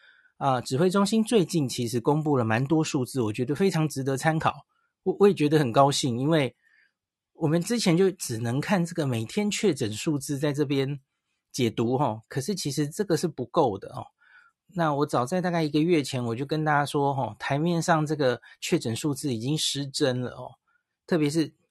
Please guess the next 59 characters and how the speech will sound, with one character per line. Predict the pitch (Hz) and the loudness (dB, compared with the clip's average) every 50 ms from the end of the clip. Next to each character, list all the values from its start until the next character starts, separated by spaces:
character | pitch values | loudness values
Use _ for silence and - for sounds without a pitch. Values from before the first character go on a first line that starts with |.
| _ | _
之 | _ - 170 | _ -4 -4
前 | 156 - 151 127 - 113 117 113 _ | -2 0 0 0 0 0 -4 -8 _
我 | 123 | -6
们 | 117 120 120 | -6 -4 -4
是 | - 156 | -2 -2
因 | 156 156 | 0 0
为 | 156 143 | 0 -2
P | - - 151 | -2 -4 -6
C | 135 - 165 | -2 0 2
R | 143 131 | 2 2
的 | 131 127 | 2 2
量 | 147 151 139 131 120 | 2 2 0 0 0
能 | 120 117 | -2 -2
的 | 120 117 | -4 -2
关 | - 127 127 127 | -2 -2 -2 -2
系， | 110 - 127 | -4 -6 -6
其 | 117 - - | -8 -8 -8
实 | 117 - 139 143 | -8 -6 -6 -6
你 | 135 120 | -6 -4
就 | 113 143 156 123 - _ _ _ _ _ | 0 0 0 0 -2 _ _ _ _ _
卡 | - - - 120 | -8 -6 -6 -6
在 | - - 208 196 | -4 -2 0 0
某 | 165 143 117 117 | 2 2 2 2
一 | 127 131 | 0 0
个 | 147 151 127 - - _ _ _ _ _ _ _ | 0 0 0 0 -6 _ _ _ _ _ _ _
确 | - - 220 | -2 -2 -2
诊 | 180 - 127 | 0 0 -2
的 | 113 120 | -4 -4
数 | 120 - 170 156 | -2 -2 -2 -2
字， | 143 180 156 | 0 0 -2
你 | 123 113 | -2 -2
就 | 160 | -4
上 | 160 - 208 175 156 | -2 0 0 0 0
不 | 151 | -2
去 | - - - 226 156 110 | -4 -4 0 0 0 0
了 | - | 0
嘛。 | - - - _ _ _ _ _ _ _ _ _ _ _ _ _ _ _ _ _ _ _ _ _ | -6 -12 -20 _ _ _ _ _ _ _ _ _ _ _ _ _ _ _ _ _ _ _ _ _
那 | - 208 170 170 160 147 143 - - _ _ _ _ _ _ _ _ _ _ _ _ | -4 -2 0 2 2 0 -2 -4 -10 _ _ _ _ _ _ _ _ _ _ _ _
现 | - - 214 185 | -6 -4 -2 0
在 | 185 175 | 0 0
其 | 147 - 139 | 0 -2 -4
实 | - - 131 127 | -4 -4 -4 -6
状 | 131 - 165 156 | -2 -2 -2 0
况 | - 156 156 135 | 0 0 -2 0
改 | - 120 110 | 0 -2 -2
变 | 131 143 139 127 | -2 -2 -2 0
了 | 120 113 - | -2 -2 -4
很 | - 123 110 | -4 -8 -8
多， | 104 - 156 151 151 151 151 - - | -2 2 4 4 4 4 2 0 -4
然 | 131 123 | -6 -4
后 | 117 165 160 | -2 0 -2
我 | |
们 | 143 123 123 | 0 0 0
有 | 131 139 | -2 -2
很 | 131 131 110 107 | -2 -2 -4 -2
多 | - 151 151 | -2 -2 -2
其 | 151 - - - 127 127 | 0 -2 -6 -6 -8 -8
他 | - - 156 156 165 | -4 0 2 2 2
的 | 131 - 139 117 - | 2 2 -2 -2 -2